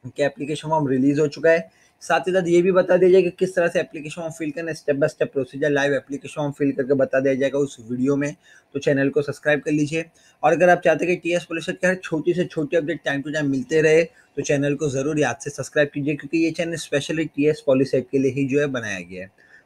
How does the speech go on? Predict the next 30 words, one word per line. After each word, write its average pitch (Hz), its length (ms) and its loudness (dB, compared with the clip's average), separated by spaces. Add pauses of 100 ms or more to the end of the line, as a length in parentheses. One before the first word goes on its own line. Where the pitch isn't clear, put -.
और 156 100 2
अगर 175 120 2
video 170 260 2
अच्छा 175 220 -2
लगा, 175 200 2
video 156 280 2
आप 160 160 2
लोगों 160 160 6
के 165 60 2
लिए 160 100 6
beneficial, 143 480 -2
knowledgeable 139 480 0
रहा 123 260 0
हो 170 240 4 (280)
तो 156 80 2
please 156 340 -4
like 143 260 0
कीजिए, 151 280 -2
share 135 320 -4
कीजिए, 147 300 0
subscribe 143 580 -2
कीजिए 151 340 -2 (180)
और 135 100 -4
हाँ, 120 200 -10
bell 151 240 4
icon 156 260 0
button 127 280 -2
दबाना 117 360 -6
ना 139 180 -4
भूलिए। 104 300 -12